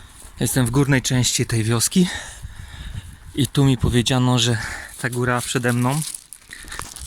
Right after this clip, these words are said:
że tam na tej górze, na łąkach, polanach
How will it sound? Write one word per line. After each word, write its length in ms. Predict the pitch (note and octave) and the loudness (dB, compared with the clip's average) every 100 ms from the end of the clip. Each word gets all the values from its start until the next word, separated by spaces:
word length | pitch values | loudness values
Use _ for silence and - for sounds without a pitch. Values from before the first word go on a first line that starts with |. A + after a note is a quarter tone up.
| - - - - - - - - - | -12 -12 -14 -18 -20 -20 -18 -14 -10
że 160 | A2 | -10
tam 300 | - - C3 | -8 -6 -4
na 120 | C3 A#2 | -4 -6
tej 220 | A#2+ A#2 | -6 -6
górze, 560 | B2 B2 A2+ A#2 C#3+ D3 - - - | -4 -2 0 0 0 -4 -8 -10 -4
na 140 | B2 | -2
łąkach, 760 | A#2 B2+ B2 A2 - A#2 B2 - | 0 2 0 -2 -2 -2 -4 -6
polanach 540 | - B2 A2+ A2 C3+ | -4 -2 0 0 -2